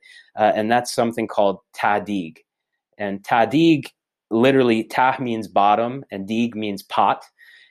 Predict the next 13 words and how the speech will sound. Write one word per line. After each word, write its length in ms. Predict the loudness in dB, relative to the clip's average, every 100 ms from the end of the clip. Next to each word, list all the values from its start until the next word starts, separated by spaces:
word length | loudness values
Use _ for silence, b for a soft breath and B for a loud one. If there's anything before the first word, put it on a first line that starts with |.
| _
And 320 | 0 0 0 -2
it's 240 | -4 -4
the 220 | -2 2 2
crispy 580 | 0 -2 -2 0 0 2
rice 480 | 4 4 2 -2
that 220 | -4 -4 -4
forms 420 | -2 0 0 0
at 140 | -2
the 80 | 0
bottom 400 | 2 2 2 0
of 160 | -4 -8
the 80 |
pot 360 | -8 -4 -4 -4